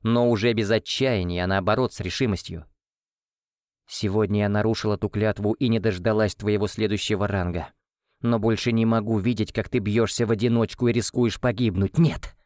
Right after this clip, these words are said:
Уж лучше пусть великий Михаил встанет за твоей спиной. Пусть он вернет тебе веру в свои силы. Узнай, как он управлял своим великим превосходством во благо народа и своей страны.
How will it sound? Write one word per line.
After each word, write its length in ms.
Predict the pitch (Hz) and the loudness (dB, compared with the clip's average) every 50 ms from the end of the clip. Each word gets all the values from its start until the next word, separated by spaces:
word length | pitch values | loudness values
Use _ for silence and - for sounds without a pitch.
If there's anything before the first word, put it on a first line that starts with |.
| _ _ _ _ _ _ _ _ _ _ _ _ _ _ _ | _ _ _ _ _ _ _ _ _ _ _ _ _ _ _
Уж 240 | - 101 101 - - | -2 -2 -2 0 0
лучше 340 | 107 98 101 98 - 113 104 | 0 0 0 0 0 -2 -2
пусть 300 | - 107 107 98 - - | 0 0 -2 -2 -2 -2
великий 360 | 104 104 98 107 95 - 104 | -2 0 0 0 0 0 0
Михаил 480 | 104 107 101 - 110 104 107 110 110 104 | 2 0 0 0 0 0 2 2 2 0
встанет 540 | - - - - - 117 107 104 113 104 92 | 0 -4 -6 -2 0 0 2 2 2 0 0
за 80 | 110 | -2
твоей 320 | - 98 110 104 104 104 98 | 0 0 0 2 2 0 0
спиной. 480 | - - - 107 107 107 98 85 78 - _ _ _ _ _ _ _ | -2 -2 0 0 2 2 0 0 -4 -8 _ _ _ _ _ _ _
Пусть 340 | - 131 131 127 110 - - | 0 2 2 2 2 2 2
он 120 | 135 127 | 2 2
вернет 540 | 123 110 131 131 120 117 123 127 123 117 - | 2 2 2 2 2 2 2 2 2 0 0
тебе 260 | - 131 120 120 127 | -2 -2 2 2 2
веру 340 | 117 98 117 123 120 120 113 | 2 2 2 2 2 2 2
в 60 | - | 0
свои 300 | - - 113 120 110 107 | -2 -2 0 0 0 0
силы. 500 | 98 - - - 117 101 95 87 78 - - _ _ _ _ _ _ _ _ _ _ _ _ _ _ _ _ _ | -2 -4 -2 -2 -2 0 0 -2 -4 -8 -14 _ _ _ _ _ _ _ _ _ _ _ _ _ _ _ _ _
Узнай, 640 | 175 156 151 123 107 127 147 156 151 147 143 139 131 | 4 4 4 4 2 2 2 4 4 6 4 4 4
как 220 | - 139 135 - | 2 0 2 2
он 140 | 147 135 135 | 2 2 2
управлял 540 | 127 - - 143 135 120 127 131 127 123 110 | 2 2 2 2 2 4 4 4 4 4 2
своим 360 | - - 123 127 123 123 123 | 0 0 2 2 4 4 4
великим 480 | 113 113 120 120 120 107 - 120 123 113 | 2 2 2 2 0 0 2 0 0 2
превосходством 960 | - 113 117 104 113 110 - - - - 117 113 - - - 117 117 113 113 95 | 2 0 2 2 2 2 0 -2 0 2 2 2 0 -2 -2 0 0 2 2 2
во 140 | 110 117 | 2 2
благо 440 | 101 98 113 110 110 107 101 95 110 | 2 2 2 2 4 2 2 2 2
народа 500 | 107 107 107 104 104 104 107 104 92 104 | 2 2 2 2 2 2 2 2 2 2
и 60 | 104 | 0
своей 420 | 101 - - 107 101 95 98 98 92 | 0 0 -2 -2 0 0 0 0 -2
страны. 540 | - - - 107 104 101 95 90 82 - | -2 -4 -4 -2 0 0 0 0 -2 -6